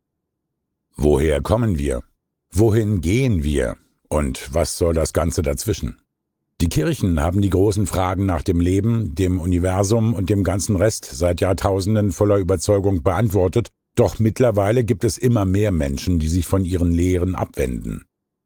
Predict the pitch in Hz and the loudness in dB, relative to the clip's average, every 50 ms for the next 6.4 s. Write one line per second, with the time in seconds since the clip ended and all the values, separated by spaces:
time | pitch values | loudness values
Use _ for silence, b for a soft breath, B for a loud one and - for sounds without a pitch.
0 | _ _ 76 71 95 95 95 92 98 139 131 - 160 120 - - 90 76 - - | _ _ -4 0 0 2 2 2 2 0 0 0 -2 -2 0 0 -2 -2 -2 -4
1 | - - - 95 - - 123 107 98 - - 123 120 110 107 107 107 - - 98 | -8 -4 -4 -2 0 0 -2 -2 -2 -2 0 0 2 2 2 0 -2 -2 -2 -2
2 | 120 143 135 110 69 69 71 67 - 80 82 82 85 90 98 98 90 85 90 85 | 0 0 0 0 0 0 -2 -2 -2 0 0 2 2 2 2 2 2 2 2 2
3 | 87 98 - - - - - - 90 95 95 67 - - - 52 57 65 - - | 2 2 0 -2 -4 -4 0 0 2 2 2 0 -2 -4 -6 -4 -4 -4 -4 -2
4 | - - 76 69 69 85 95 104 98 87 92 87 90 87 78 78 76 - - 98 | 0 0 0 2 2 2 2 2 0 0 0 2 2 2 0 0 -2 -2 -2 -2
5 | 87 85 82 - - 90 82 78 69 78 90 98 107 - - 80 57 58 58 - | -2 -2 -4 -4 -2 -2 -2 -2 0 0 0 0 0 0 -2 -2 -2 -2 -4 -6
6 | - - 67 58 - - - | -4 -4 -4 -2 -2 -4 -8